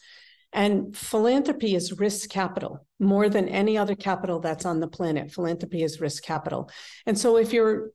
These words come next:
working with a philanthropy, you have the opportunity to take a risk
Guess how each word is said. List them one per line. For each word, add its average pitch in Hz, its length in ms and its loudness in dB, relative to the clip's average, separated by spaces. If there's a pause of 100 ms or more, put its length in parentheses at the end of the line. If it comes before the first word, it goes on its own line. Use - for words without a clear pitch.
working 254 720 0
with 202 180 2
a 214 60 -2
philanthropy, 190 880 -2
you 202 180 0
have 208 220 2
the 208 160 0
opportunity 196 840 0
to 180 180 -6
take 190 340 -2
a 202 60 -2
risk 151 480 -2